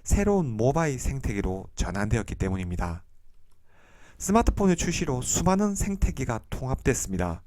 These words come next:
스마트폰으로 모든 걸 할 수 있기 때문이죠. 오프라인으로 거래했던 수많은 기업들의 이익을 애플이 가져갔다고 봐도 무방할 겁니다.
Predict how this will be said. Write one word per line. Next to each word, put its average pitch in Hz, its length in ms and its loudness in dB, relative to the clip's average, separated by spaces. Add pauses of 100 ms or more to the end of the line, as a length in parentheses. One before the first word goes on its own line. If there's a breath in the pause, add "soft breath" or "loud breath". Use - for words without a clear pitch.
(400 soft breath)
스마트폰으로 104 880 -2
모든 117 360 2
걸 95 320 -6
할 143 200 -8
수 - 200 -4
있기 98 160 -8
때문이죠. 90 600 -4 (760 soft breath)
오프라인으로 208 600 4
거래했던 107 580 -2
수많은 190 580 -2 (100)
기업들의 131 600 0
이익을 110 320 -4 (320 loud breath)
애플이 117 300 -4
가져갔다고 107 680 -4
봐도 92 340 -4
무방할 95 380 -2
겁니다. 92 460 -6